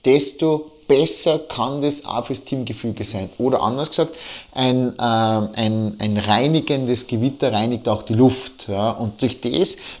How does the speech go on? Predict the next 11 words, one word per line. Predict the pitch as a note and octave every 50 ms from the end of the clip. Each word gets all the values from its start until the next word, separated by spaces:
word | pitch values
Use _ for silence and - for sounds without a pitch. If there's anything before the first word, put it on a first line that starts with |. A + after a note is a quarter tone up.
| - -
durch | C#3+ C#3+ C#3+ C#3+
eine | B2+ B2+ B2 A#2+ A2+ G#2 -
härtere, | - - - - B2 C3 C3+ E3 F3+ F3+ F3+ - F3+ D3 C#3 C#3 C3 B2 - - - - - -
tränenreichere | - G#2+ G#2+ A#2+ B2+ C3+ C#3+ D3+ C#3+ C#3 B2+ A#2 A#2 A#2+ B2 A#2+ - C3+ A2+ A2+ A2+ A2 A2+ A2+ - - - _ _ _ _ _ - - - -
Phase | - - A2+ G2 G2 G2+ A2+ C#3 - - D#3+
hindurch, | E3 F3 E3+ F3 E3 D#3+ C#3+ - D3+ D#3+ E3+ F#3 F#3 - - - - - - - - -
kommt | - - C3 C3+ D3+ D#3+ D#3 - -
dann | D#3+ D#3+ D3+ -
eben | C#3 C#3 C#3 C#3+ C#3 C#3+
die | C#3+ C#3+ C#3+ C#3 C#3 - - - - -
Norming-Phase. | A#2 A#2 B2 B2 B2 B2+ B2 B2 A#2+ A2 G#2+ G2+ - - F2+ F#2 F#2 - G2